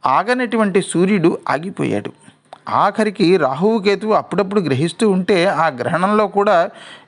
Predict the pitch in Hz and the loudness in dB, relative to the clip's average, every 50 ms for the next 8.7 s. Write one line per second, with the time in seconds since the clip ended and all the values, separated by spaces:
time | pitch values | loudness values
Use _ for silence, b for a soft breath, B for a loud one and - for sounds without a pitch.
0 | - - - - 170 180 190 185 - 170 - - 196 190 - 226 226 214 190 190 | -4 -2 0 0 0 0 0 -2 -4 -4 -2 -2 -2 0 0 0 0 0 0 0
1 | 165 156 151 165 180 190 185 202 220 220 - - - 180 175 170 175 180 220 233 | 2 2 2 2 0 0 2 0 0 0 -2 -2 0 0 0 0 2 0 0 0
2 | 240 226 190 175 175 156 175 175 170 196 208 208 202 208 214 190 160 170 185 202 | 0 -2 -2 0 0 0 0 -2 -2 -2 -2 0 0 0 0 0 0 0 0 0
3 | 226 226 214 196 - 240 233 226 - - - 107 110 98 - - 170 202 233 240 | 0 0 0 0 0 0 0 0 -2 -4 -4 -4 -6 -10 -6 -2 -2 -2 0 0
4 | 202 185 190 214 226 220 B B B B B B B B B B B _ 165 175 | 0 0 0 0 -2 -4 B B B B B B B B B B B _ -2 -2
5 | 170 - 254 262 254 220 196 208 226 233 190 151 151 175 220 220 247 269 220 247 | -2 0 0 2 4 6 6 6 4 4 2 0 0 2 4 4 2 2 2 2
6 | 240 226 220 220 220 220 214 208 196 160 127 135 147 165 202 196 226 196 147 135 | 0 0 0 2 0 0 0 -2 -4 -2 -2 0 0 0 -2 -2 -4 -4 0 0
7 | 135 147 175 247 208 190 175 160 156 - - - - - 143 156 175 180 - - | 0 2 2 0 2 2 0 0 -2 -4 -6 -4 -4 -4 -4 -4 -6 -6 -2 0
8 | 151 143 135 139 170 175 - - 139 131 135 131 98 | 2 2 2 2 0 -2 -4 -4 -4 -2 -2 -4 -4